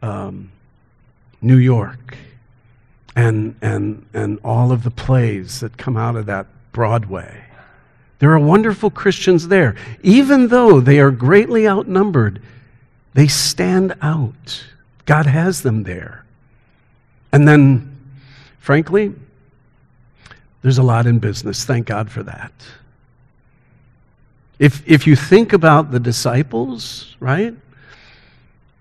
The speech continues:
Most of the disciples were entrepreneurial businessmen.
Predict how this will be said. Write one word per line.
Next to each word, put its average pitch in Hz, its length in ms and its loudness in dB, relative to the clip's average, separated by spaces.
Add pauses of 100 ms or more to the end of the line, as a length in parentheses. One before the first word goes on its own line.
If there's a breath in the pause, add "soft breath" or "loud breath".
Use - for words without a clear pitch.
(280)
Most 180 400 4
of 247 140 -8
the 180 460 -4 (140)
disciples 135 880 -4
were 139 200 -2
entrepreneurial 135 1000 0
businessmen. 110 640 -10